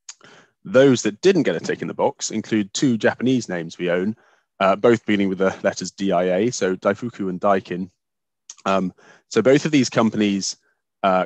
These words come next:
came out with guidance, uh, three-year guidance, which is one of the hallmarks of Japanese companies. Not everything they do communication-wise is perfect, but this is always quite handy. Uh, and particularly if you look at the top part of this slide, you can see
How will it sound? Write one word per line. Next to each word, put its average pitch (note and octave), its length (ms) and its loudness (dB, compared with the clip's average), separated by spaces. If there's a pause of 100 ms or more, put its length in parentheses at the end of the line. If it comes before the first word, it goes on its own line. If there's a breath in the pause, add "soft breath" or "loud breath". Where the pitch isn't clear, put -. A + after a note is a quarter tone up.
came A#2 240 2
out A2 140 2
with G2+ 160 -8
guidance, A2 680 0
uh, F#2+ 240 2
three-year B2+ 420 0
guidance, F2+ 460 -4
which - 160 -10
is F#2 160 -6
one G#2+ 100 0
of G2 80 0
the F2+ 80 -4
hallmarks F#2 560 -4
of F2 80 -14
Japanese E2+ 400 -8
companies. F2+ 460 -10
Not G#2+ 140 0
everything G2 280 -2
they F2+ 100 -6
do F2 360 -10
communication-wise F2 880 -10
is - 80 -18
perfect, F#2+ 500 0
but F2+ 100 -14
this G#2 140 -12
is G#2 60 -10
always F#2+ 180 -6
quite - 220 -10
handy. - 600 -8 (460 soft breath)
Uh, F#2+ 300 0
and G2 320 -2 (180)
particularly D3+ 380 0
if A#2+ 80 -6
you - 20 -6
look A#2+ 100 -4
at A2+ 40 -8
the - 180 -8
top - 220 -4
part F2+ 280 -6
of E2 80 -12
this E2+ 140 -12
slide, E2+ 400 -6
you F2 80 -16
can G2 160 -12
see F#2+ 320 -6